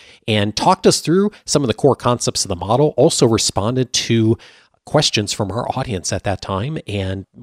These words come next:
was helpful in just, uh, getting us to think a little differently about how we process things. And as Bonnie mentioned earlier, uh, having your brain <laughs> there for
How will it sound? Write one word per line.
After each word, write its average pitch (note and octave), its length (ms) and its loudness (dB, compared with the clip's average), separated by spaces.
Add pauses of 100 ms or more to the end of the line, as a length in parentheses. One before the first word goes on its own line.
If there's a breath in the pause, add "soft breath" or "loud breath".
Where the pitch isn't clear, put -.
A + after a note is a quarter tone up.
(100)
was G#2 160 -4
helpful A2+ 400 -2
in F#2 120 -8
just, - 220 -10 (140)
uh, F#3+ 80 -4 (100)
getting B3 220 -2
us A3+ 100 -2
to E3+ 100 0
think - 240 -2
a C3 40 -2
little C3+ 240 -4
differently F2+ 800 -4
about F#2 360 -6
how G#2 320 0
we G#2+ 320 0
process - 560 -6
things. F2 240 -10
And F#2 100 -10
as E2+ 100 -12
Bonnie G2 380 -6 (360 soft breath)
mentioned A2 440 0
earlier, A#2 480 0
uh, F2 180 -4 (120)
having B2 380 -2
your G#2+ 240 2
brain A2+ 520 2
<laughs> - 60 -18
there B2 260 0
for A2 380 2